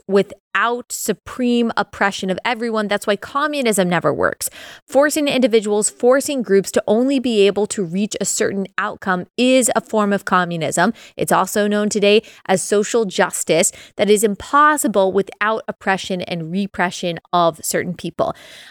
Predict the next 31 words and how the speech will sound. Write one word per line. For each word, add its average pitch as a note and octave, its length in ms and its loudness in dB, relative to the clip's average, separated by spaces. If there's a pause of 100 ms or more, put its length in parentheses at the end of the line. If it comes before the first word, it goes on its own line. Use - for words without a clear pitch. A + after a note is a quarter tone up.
(100)
Um, F3 420 -2 (800)
as G#3 200 -4
Thomas A3+ 320 -2
Sowell A3 400 2
points G#3+ 360 -4
out, G#3 400 0
if C4+ 220 -4
you A4 160 4
cannot C#4 560 0
even A#3 320 0
guarantee G3 720 2
the G3 180 -2 (120)
equal G#3 340 4 (100)
outcomes A#3 640 -2
of - 200 -4
two B3+ 220 2
siblings - 720 -4 (320)
of D#3+ 140 -4
the F3+ 80 2
same B3+ 320 2
ethnicity, A3 640 -4 (100)
of F#3 160 -2
the F#3 80 2
same C4 560 0
upbringing, E3 580 -6 (120)
of F3+ 140 0
the F#3 100 2
same C4+ 400 2
background, F#3+ 640 -6
the F#3 60 -10
same C4+ 460 -2